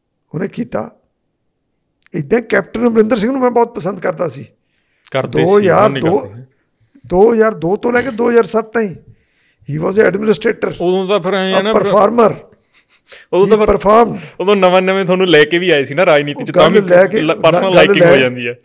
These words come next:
Speaker 1: ਗੱਲ ਲੈ ਕੇ ਆਉਣੀਆਂ ਤੇ ਨਿਭਾ ਵੀ ਤਾਂ ਦਿੱਤੀ। ਪੰਜ ਸਾਰਿਆਂ ਨੇ ਕੁੱਟਿਆ ਵੀ, ਉਹਦੇ ਬਾਵਜੂਦ ਉਹ ਇਹਦੇ ਹੱਕ ਚ ਬੋਲਿਆ।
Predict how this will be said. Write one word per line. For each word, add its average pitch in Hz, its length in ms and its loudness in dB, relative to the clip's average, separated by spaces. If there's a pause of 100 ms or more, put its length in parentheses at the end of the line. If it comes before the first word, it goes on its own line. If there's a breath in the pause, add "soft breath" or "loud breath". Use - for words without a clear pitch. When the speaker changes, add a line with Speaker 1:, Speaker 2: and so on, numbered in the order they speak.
(160 soft breath)
Speaker 1:
ਗੱਲ 185 340 0
ਲੈ 160 220 0
ਕੇ 180 360 -2 (100)
ਆਉਣੀਆਂ 165 400 -4
ਤੇ - 240 -6
ਨਿਭਾ 180 540 0
ਵੀ 165 140 -2
ਤਾਂ 196 160 2
ਦਿੱਤੀ। 170 520 -4 (720)
ਪੰਜ 180 220 -2
ਸਾਰਿਆਂ 180 380 0
ਨੇ 196 80 -2
ਕੁੱਟਿਆ 185 360 0
ਵੀ, 190 100 -2
ਉਹਦੇ 185 200 2
ਬਾਵਜੂਦ 165 440 -2
ਉਹ 180 380 -8
ਇਹਦੇ 202 180 2
ਹੱਕ 156 200 -4
ਚ 170 80 -10
ਬੋਲਿਆ। 180 400 -2